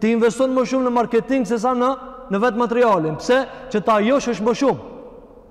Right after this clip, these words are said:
Që ta josh është më shumë, ta tërheqësh më shumë. Pastaj mashtrohet, mashtrohet, nuk është problem. Andaj, vëllezër, shi çfarë thot Ibn Humeid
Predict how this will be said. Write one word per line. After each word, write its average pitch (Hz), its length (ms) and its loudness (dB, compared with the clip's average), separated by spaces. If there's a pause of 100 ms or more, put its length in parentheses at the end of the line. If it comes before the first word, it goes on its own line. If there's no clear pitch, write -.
(200)
Që 170 100 0
ta 190 160 2
josh 247 280 6
është - 440 -8
më 233 200 4
shumë, 233 240 0 (180)
ta 185 100 0
tërheqësh 214 480 2
më 226 140 0
shumë. 208 200 0 (200)
Pastaj 220 480 2 (160)
mashtrohet, 240 420 2
mashtrohet, 247 460 0
nuk 240 160 -2
është 226 100 -4
problem. 202 300 0 (580)
Andaj, 180 300 2
vëllezër, 180 260 2 (800)
shi 190 160 0
çfarë 196 280 2
thot 196 220 0 (840)
Ibn 175 260 2
Humeid 170 540 0